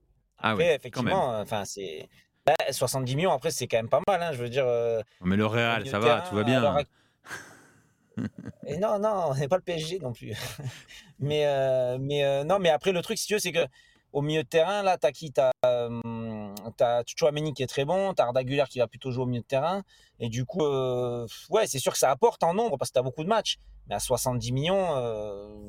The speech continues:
Speaker 2: je pense que tu peux difficilement refuser. Puis lui, si, si ça lui permet de passer un cap au final, enfin, enfin, de passer un cap, d'aller mieux, je sais pas. Voilà, après, effectivement, oui. C'est, euh, ouais, moi, à soixante-dix millions à l'instant T cet été, je l'aurais vendu à ce, à ce prix-là.
Speaker 1: Je le verrais bien en
Speaker 2: Après,
Speaker 1: première
Speaker 2: voilà,
Speaker 1: ligue avec
Speaker 2: c'est
Speaker 1: ses
Speaker 2: pour voir.
Speaker 1: qualités. Edgar, est-ce que c'est, c'est, c'est une vraie actualité, un vrai sujet ?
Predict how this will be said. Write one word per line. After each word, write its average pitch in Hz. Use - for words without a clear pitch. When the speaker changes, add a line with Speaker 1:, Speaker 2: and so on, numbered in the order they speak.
Speaker 2:
je 104
pense 160
que -
tu -
peux 120
difficilement 120
refuser. 160
Puis 143
lui, 190
si, 160
si -
ça 185
lui 175
permet 180
de -
passer 170
un 170
cap 165
au 131
final, 147
enfin, 123
enfin, 135
de 123
passer 143
un 143
cap, 151
d'aller 127
mieux, 147
je 117
sais 170
pas. 139
Voilà, 135
après, -
effectivement, 143
oui. 151
C'est, -
euh, 98
ouais, 127
moi, 165
à 175
soixante-dix 190
millions 190
à 160
l'instant 185
T 190
cet 185
été, 226
je 135
l'aurais 156
vendu 147
à 143
ce, 135
à 131
ce -
prix-là. 110
Speaker 1:
Je 95
le 104
verrais 110
bien 127
en -
Speaker 2:
Après, 156
Speaker 1:
première 113
Speaker 2:
voilà, 104
Speaker 1:
ligue 95
avec 92
Speaker 2:
c'est 107
Speaker 1:
ses -
Speaker 2:
pour 101
voir. 101
Speaker 1:
qualités. 104
Edgar, 135
est-ce 135
que 190
c'est, 147
c'est, 147
c'est 147
une 131
vraie 147
actualité, 160
un 165
vrai 147
sujet ? 160